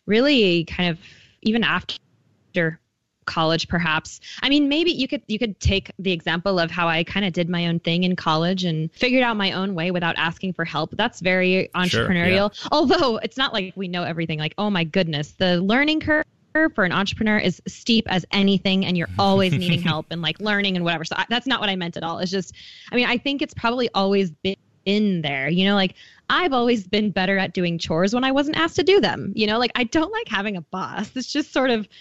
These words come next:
Speaker 1: that's always been there for me.
Speaker 2: Yeah,
Speaker 1: And so I
Speaker 2: yeah.
Speaker 1: suppose, um, the mindset sort of, it's always been there, but I developed it and more discovered it post, way post college. I mean, I mean, I had already, like I said, I had already been traveling for,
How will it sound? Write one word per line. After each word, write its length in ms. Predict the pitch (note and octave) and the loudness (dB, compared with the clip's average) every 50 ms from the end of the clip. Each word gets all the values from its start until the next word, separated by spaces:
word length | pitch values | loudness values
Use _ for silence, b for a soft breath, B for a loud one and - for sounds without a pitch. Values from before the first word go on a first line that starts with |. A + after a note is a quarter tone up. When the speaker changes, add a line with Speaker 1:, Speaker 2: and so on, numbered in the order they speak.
| B B | B B
Speaker 1:
that's 220 | B - C5+ - - | B 0 0 0 0
always 480 | - A#3+ C4 C4+ C4+ C#4 C#4 C4+ G3 - | 0 2 2 4 4 4 4 2 0 0
been 220 | - G#3+ G3 F#3 F3+ | -2 -4 -2 -2 -2
there 220 | D#3+ E3+ E3+ E3+ | -4 -6 -6 -8
for 180 | - - F3+ E3+ | -6 -4 -4 -2
me. 180 | F3 F3 F3 | -2 0 0
Speaker 2:
Yeah, 100 | - - G#3 | 2 2 2
Speaker 1:
And 80 | - | 2
so 80 | - G#3+ | 2 2
I 140 | G#3+ A3 B3 | 2 2 0
Speaker 2:
yeah. 100 | G3+ F#3+ | 0 0
Speaker 1:
suppose, 520 | C4 B3+ - C#4 C#4 C#4 C#4 C4+ A#3 - B B B B B B B B | 0 0 2 2 4 4 2 2 -2 -4 B B B B B B B B
um, 500 | B G#3+ G#3+ G#3 G3+ G3+ G3+ G3 G3 F#3 - _ _ - | B 0 0 2 2 2 2 0 0 -2 -6 _ _ -2
the 80 | G#3+ | 0
mindset 480 | G#3 G3+ F#3+ F#3 G3 G3+ - - F#3 - _ _ _ | 2 2 4 2 2 2 0 0 -2 -2 _ _ _
sort 260 | - - - G3 F#3 F3+ | -8 -4 0 0 0 0
of, 140 | E3 D#3+ - - _ _ - | 0 -4 -6 -16 _ _ -12
it's 300 | - - - A3+ A3+ - | -4 0 0 0 0 0
always 400 | G#3+ A3 A3 A3+ A3+ A3+ F#3+ F3+ | 0 2 4 4 4 2 0 0
been 180 | - G#3 G3+ | 0 2 2
there, 160 | G#3 G3 F#3+ F3 | 2 2 2 0
but 140 | - - | 0 -2
I 140 | - E3+ F3+ | 0 0 -2
developed 520 | E3 - F#3 E3+ - E3 E3 E3+ E3+ - F#3 | -2 -2 -4 -2 -2 0 0 0 -2 -2 -2
it 140 | E3+ - - | -4 -2 -2
and 200 | - E3+ E3+ E3+ | -4 -2 -2 0
more 400 | F3 E3+ E3+ E3+ E3+ E3+ E3 - E3 | 0 2 2 2 2 2 0 -2 -4
discovered 600 | E3+ E3 - - - F#3 E3+ E3+ E3 E3+ E3 D#3 | -6 -8 -8 -6 -4 -2 -2 0 2 0 2 2
it 160 | D3+ D3 - _ b b b b b b b b | 0 0 -2 _ b b b b b b b b
post, 580 | - G3 G3+ G3 F#3 - - - - - - _ _ _ _ _ _ _ _ | 2 4 4 4 2 0 -4 -8 -10 -10 -10 _ _ _ _ _ _ _ _
way 280 | - F#3 G#3 A3+ A#3 A3 | 0 0 2 2 2 0
post 400 | - E3+ D#3 D#3+ D3+ - - - | 0 -4 -6 -6 -8 -12 -14 -8
college. 500 | - E3 F3 F3+ E3 D3+ C#3+ D#3+ - - | -4 -4 -2 -2 -4 -6 -8 -10 -10 -8
I 80 | - F3 | -6 -6
mean, 520 | E3+ E3+ E3+ E3+ E3 E3 E3+ D#3+ D#3+ D#3+ - | -4 -2 -2 -2 -2 -2 -4 -4 -4 -4 -4
I 80 | - D#3+ | -4 -4
mean, 120 | D#3+ - - | -4 -2 -2
I 80 | E3+ | -2
had 160 | F3+ F3 G3 F#3+ | -2 0 0 0
already, 200 | F3 E3+ - - | 0 0 2 0
like 160 | F#3 G3 G3+ | 0 0 0
I 40 | G3+ | -2
said, 200 | F#3+ - A#3+ A#3 | -2 0 0 2
I 40 | G#3 | 2
had 120 | G3 F#3+ | 2 2
already 140 | G3 G#3+ G#3+ | 2 2 0
been 160 | F#3 E3 D#3+ | 0 -4 -6
traveling 360 | - - D#3 E3 E3+ F3 D#3+ D#3 | -4 -4 -2 -2 -2 -4 -6 -6
for, 300 | - D#3 D#3 D3+ D3 | -6 -8 -8 -8 -8